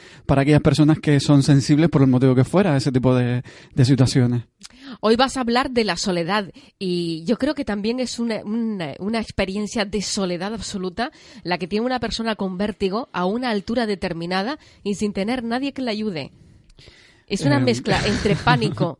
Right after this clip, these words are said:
Speaker 1: <laughs>
Speaker 2: soledad,
Speaker 1: Claro, ahí se estaría
Speaker 2: indefensión, es todo junto.
Speaker 1: se está mezclando quizás va-, mm, distintas emociones, ¿no? Pero se podría quizás en-, eh, englobar en, en un estado,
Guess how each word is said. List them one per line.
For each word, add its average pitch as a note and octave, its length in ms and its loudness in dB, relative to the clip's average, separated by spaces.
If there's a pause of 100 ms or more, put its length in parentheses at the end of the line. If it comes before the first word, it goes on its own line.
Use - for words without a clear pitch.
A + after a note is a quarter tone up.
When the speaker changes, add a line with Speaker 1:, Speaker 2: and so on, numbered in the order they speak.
Speaker 1:
<laughs> - 80 -20
Speaker 2:
soledad, G3 640 0 (440)
Speaker 1:
Claro, C3+ 260 4
ahí C3+ 180 6
se D3+ 140 4
estaría C#3+ 380 6
Speaker 2:
indefensión, F#3+ 520 -2
es F#3 160 -8
todo C4 180 -2
junto. A#3 420 -6
Speaker 1:
se - 120 0
está C#3+ 460 4
mezclando C#3+ 560 4
quizás C#3 340 -2
va-, C#3 160 0
mm, B2 440 0
distintas C#3+ 440 2
emociones, C3 540 2
¿no? D#3 160 2
Pero D3 160 0
se C#3 100 -4
podría C3+ 320 2
quizás D3+ 300 -2
en-, D3+ 260 2 (380)
eh, B2+ 760 0
englobar C#3 560 4
en, C#3 380 2
en C3 200 0
un C3+ 120 2
estado, D3 500 2